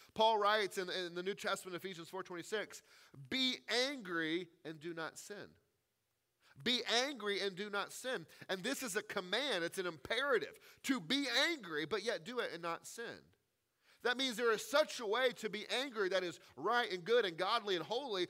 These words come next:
Well, it means you're not sinning. There are times and ways to be angry that is good.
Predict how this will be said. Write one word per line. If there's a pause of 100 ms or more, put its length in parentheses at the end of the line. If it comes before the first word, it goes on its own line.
(120)
Well,
it
means
you're
not
sinning. (2750)
There
are
times
and
ways
to
be
angry
that
is
good.